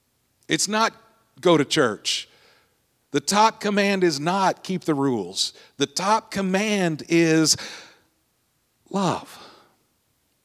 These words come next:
It's all about how to relate to him. That's what he's most im-, interested in.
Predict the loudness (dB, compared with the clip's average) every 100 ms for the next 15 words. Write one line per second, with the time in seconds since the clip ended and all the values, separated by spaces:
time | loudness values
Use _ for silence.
0 | _ -6 -2 2 4 4 4 2 0 0
1 | 2 2 2 2 4 2 0 -8 -6 -4
2 | -2 -2 -4 -8 -6 -2 0 2 4 4
3 | 2 0 -2 -2 -4 -4 -4 -4 -2 -6
4 | -6 -8 -10 -12 -16